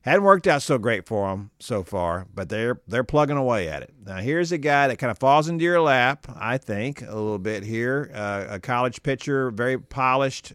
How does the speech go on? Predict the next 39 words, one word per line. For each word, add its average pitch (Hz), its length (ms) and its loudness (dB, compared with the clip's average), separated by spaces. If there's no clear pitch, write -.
uh, 110 560 -2
and 107 600 -8
looks 127 360 -8
very 123 300 -2
good. 127 320 0
God 160 340 8
knows 131 600 4
if 113 200 -4
any 156 280 2
organization 135 760 2
needs 120 320 -4
a 104 100 -6
young 120 300 -4
pitcher 104 640 -4
right 120 360 0
now 120 380 -2
with 101 140 -4
some 104 160 -8
promise, 95 680 -6
it's 107 240 -8
the 95 180 -8
Texas 107 460 -8
Rangers. 85 580 -8
Uh, 87 460 -4
they 98 240 -6
had 120 260 0
that 143 140 2
opportunity, 131 680 0
they 107 180 -2
passed, 87 560 -6
and 87 160 -12
they, 87 280 -12
and 95 100 -12
they 92 140 -10
took 117 340 -8
the 90 100 -14
high 101 180 -6
school 104 220 -8
kid 98 320 -8